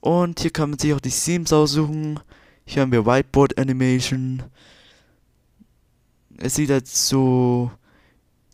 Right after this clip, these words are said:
ja, so aus. Es ist halt so schwarz und weiß. Man kann zwar auf dem Beyond Studio, also den neuen Videomaker, zwar die,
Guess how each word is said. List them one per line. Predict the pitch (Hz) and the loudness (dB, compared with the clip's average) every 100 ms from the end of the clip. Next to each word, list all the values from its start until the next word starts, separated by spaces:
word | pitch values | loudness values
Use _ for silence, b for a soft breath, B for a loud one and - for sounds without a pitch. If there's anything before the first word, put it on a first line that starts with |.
| _ - | _ -10
ja, | 98 - | -8 -8
so | - 139 135 | -6 -2 0
aus. | 127 131 131 - - - _ _ _ _ _ _ _ _ _ _ _ _ _ _ _ - _ _ _ b b b b b _ _ _ _ _ _ _ _ _ _ - _ _ _ _ _ | 0 0 0 -4 -6 -12 _ _ _ _ _ _ _ _ _ _ _ _ _ _ _ -20 _ _ _ b b b b b _ _ _ _ _ _ _ _ _ _ -20 _ _ _ _ _
Es | 127 135 127 - | 0 2 4 4
ist | |
halt | 143 127 | 4 4
so | 139 | 2
schwarz | 127 - 135 143 - | 2 0 2 2 0
und | 135 | 0
weiß. | 123 127 - - - - _ _ _ _ _ _ | 0 0 -2 -2 -4 -6 _ _ _ _ _ _
Man | 131 135 | -6 -4
kann | 139 135 | -2 -2
zwar | 127 - 135 131 127 131 - b b b - | -2 2 4 6 4 2 -4 b b b -2
auf | 135 127 | 0 0
dem | 131 | 2
Beyond | 127 123 | 4 4
Studio, | - - 139 143 190 | -2 0 -2 2 2
also | 185 143 | 2 -2
den | 139 | -4
neuen | 123 117 127 | 0 0 0
Videomaker, | 135 135 143 143 143 170 170 175 b b b b b b _ | -4 -2 -2 -2 -4 -2 -4 -6 b b b b b b _
zwar | - - 147 135 | -8 2 4 4
die, | 135 135 127 123 120 | 0 0 0 0 -2